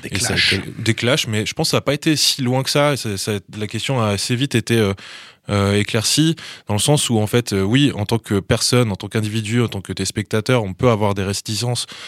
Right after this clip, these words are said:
Speaker 2: et se montrer vraiment, euh, une, une opposition à, euh, à ces, ces logiques de, de pouvoir, le, le fait que, qu'il y ait des, aussi des,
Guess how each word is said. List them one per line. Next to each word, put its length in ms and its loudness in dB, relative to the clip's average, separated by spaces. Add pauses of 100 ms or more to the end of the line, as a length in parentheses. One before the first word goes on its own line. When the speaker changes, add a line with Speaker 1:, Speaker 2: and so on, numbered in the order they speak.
(180)
Speaker 2:
et 80 -2
se 160 -2
montrer 500 2
vraiment, 500 0
euh, 60 -2 (400)
une, 220 -2
une 100 0
opposition 760 2
à, 260 2
euh, 200 -2 (640)
à 400 0
ces, 520 -2
ces 200 -2
logiques 480 -2
de, 400 0
de 80 -4
pouvoir, 600 2
le, 320 -2
le 120 -4
fait 140 -4
que, 340 0
qu'il 160 -8
y 20 -2
ait 20 -4
des, 200 0
aussi 240 -4
des, 200 -2